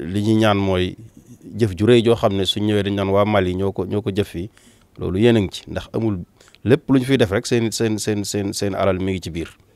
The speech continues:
Su ngeen fi gisee machine wala ngeen gis fi lu nekk wala lu ngeen fi gis rek, ci addiya yi nga xam ne moom la cellule yi daayira Moukhaddamatoul Khidma di dajale rek, ñoo yor liggéey bi, ñoo yor entretien bi,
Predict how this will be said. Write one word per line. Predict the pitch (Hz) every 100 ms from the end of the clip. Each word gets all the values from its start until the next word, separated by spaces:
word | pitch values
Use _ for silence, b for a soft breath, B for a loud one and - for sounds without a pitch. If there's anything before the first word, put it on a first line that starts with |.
| b b b b _
Su | -
ngeen | 101
fi | 90
gisee | 90 90 95
machine | 90 98 98 92
wala | 90 90
ngeen | 90 90
gis | 90 -
fi | 90
lu | 92
nekk | 110 -
wala | 87
lu | 90
ngeen | 104
fi | 110 117
gis | 101
rek, | 107 - _ b b b b -
ci | -
addiya | 107 101
yi | 95 101
nga | 110
xam | 110 101
ne | 95
moom | 95 95 92
la | 92 85
cellule | - - 120 107
yi |
daayira | 101 101 95
Moukhaddamatoul | 95 92 90 90
Khidma | 87 85
di | 87 87
dajale | 85 80 80
rek, | - - - 101
ñoo | 90
yor | 87 90 82
liggéey | 87 95
bi, | 92 92
ñoo | 90
yor | 87
entretien | 80 78 76
bi, | 78